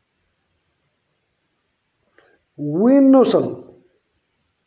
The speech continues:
وين نوصل، نوصل. ولكن نبلغ الرسالة تاعي الأعلى، ما، الأعلى هرم. كان هنا قائد ناحية، يا خويا روح عند قائد ناحية،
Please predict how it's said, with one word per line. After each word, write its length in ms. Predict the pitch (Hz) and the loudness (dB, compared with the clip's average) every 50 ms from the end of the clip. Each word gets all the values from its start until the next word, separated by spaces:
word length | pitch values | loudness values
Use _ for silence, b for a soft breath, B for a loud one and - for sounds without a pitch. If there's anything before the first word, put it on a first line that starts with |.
| _ _ _ _ _ _ _ _ _ _ _ _ _ _ _ _ _ _ _ - | _ _ _ _ _ _ _ _ _ _ _ _ _ _ _ _ _ _ _ -8
وين 300 | 135 156 196 226 240 233 | -4 0 2 2 2 2
نوصل، 440 | 233 220 180 - - - - - - - _ _ _ _ _ _ _ _ _ _ _ _ _ _ _ _ - 147 | 2 2 0 0 -4 -8 -10 -12 -20 -20 _ _ _ _ _ _ _ _ _ _ _ _ _ _ _ _ -6 -4
نوصل. 380 | 160 165 156 123 107 101 98 98 - _ _ _ b b b b b b | -2 -2 -2 -2 -6 -10 -14 -16 -20 _ _ _ b b b b b b
ولكن 520 | 135 151 160 175 185 190 185 190 196 175 | -4 0 0 2 2 0 0 0 0 0
نبلغ 500 | 160 156 151 156 185 208 208 196 185 175 | 0 0 -2 -2 -2 0 0 0 0 0
الرسالة 440 | 185 185 190 180 185 202 196 190 190 | 0 -2 -2 -2 0 -2 0 0 0
تاعي 460 | - - 202 190 190 208 214 190 151 | -2 0 0 0 0 0 -2 -2 -4
الأعلى، 600 | 151 156 160 165 - - 196 190 185 202 214 220 220 | -4 -6 -6 -6 -4 -4 -2 0 0 2 2 2 2
ما، 360 | 226 233 202 190 190 - 185 | 0 0 0 -2 -2 -2 0
الأعلى 400 | 190 196 196 196 196 196 214 220 | 0 0 0 0 0 0 2 2
هرم. 520 | 196 175 185 190 175 160 139 120 117 - B B B B B B B B B B B _ | 2 2 2 2 2 0 -2 -4 -8 -14 B B B B B B B B B B B _
كان 280 | - 175 185 202 202 202 | 0 2 2 2 2 2
هنا 420 | 196 208 214 214 214 214 214 214 | 2 2 2 2 2 2 0 0
قائد 340 | 214 214 208 214 220 214 214 | -2 0 0 2 0 0 2
ناحية، 580 | 233 240 214 202 233 240 240 220 185 - - - | 0 0 2 2 2 2 2 2 0 -2 -4 -4
يا 100 | 156 170 | -4 -4
خويا 260 | - - 180 190 190 | -2 2 2 2 4
روح 140 | 190 190 175 | 4 2 0
عند 100 | 190 185 | 0 -4
قائد 280 | 190 180 180 180 175 180 | -2 -2 -2 0 0 0
ناحية، 400 | 180 160 - 147 147 135 117 | -2 -2 -2 -2 -4 -4 -6